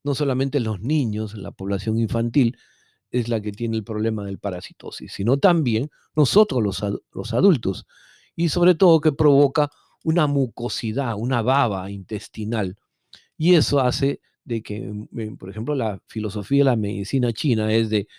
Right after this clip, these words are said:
embriagar, emborrachar a esos parásitos y expulsarlos, ¿no? Entonces nosotros tenemos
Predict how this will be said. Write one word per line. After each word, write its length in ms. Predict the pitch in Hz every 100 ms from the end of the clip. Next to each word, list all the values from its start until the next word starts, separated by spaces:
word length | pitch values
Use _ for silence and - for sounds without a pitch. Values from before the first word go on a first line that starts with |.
| _ _ _ _
embriagar, 840 | 143 139 135 131 107 107 156 101 -
emborrachar 880 | 117 113 117 117 110 - - 175 117
a 60 |
esos 240 | 107 - 107
parásitos 640 | 113 104 110 - 143 208 - _ _
y 100 | -
expulsarlos, 840 | 117 - 110 98 - 104 87 85 -
¿no? 140 | 175
Entonces 280 | 247 170 170
nosotros 260 | 170 190 208
tenemos 380 | 175 147 147